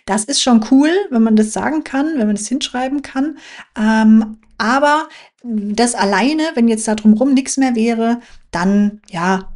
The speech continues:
wäre das eher ein bisschen schwach, würde nicht so ganz gut funktionieren.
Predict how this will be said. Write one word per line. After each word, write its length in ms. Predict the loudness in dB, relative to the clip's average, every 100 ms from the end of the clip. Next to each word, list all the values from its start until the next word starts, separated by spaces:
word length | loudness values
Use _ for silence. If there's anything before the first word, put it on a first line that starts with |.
| -6
wäre 220 | 0 2
das 200 | 2 0
eher 340 | 0 2 2
ein 80 | 2
bisschen 520 | 0 -2 -2 -4 -4 -10
schwach, 560 | -12 -4 -4 -4 -14 _ _ _
würde 300 | -2 0 2
nicht 240 | 2 2
so 120 | -2
ganz 400 | -4 -2 -2 -4
gut 240 | 0 0 0
funktionieren. 720 | -4 -4 -4 -4 0 0 0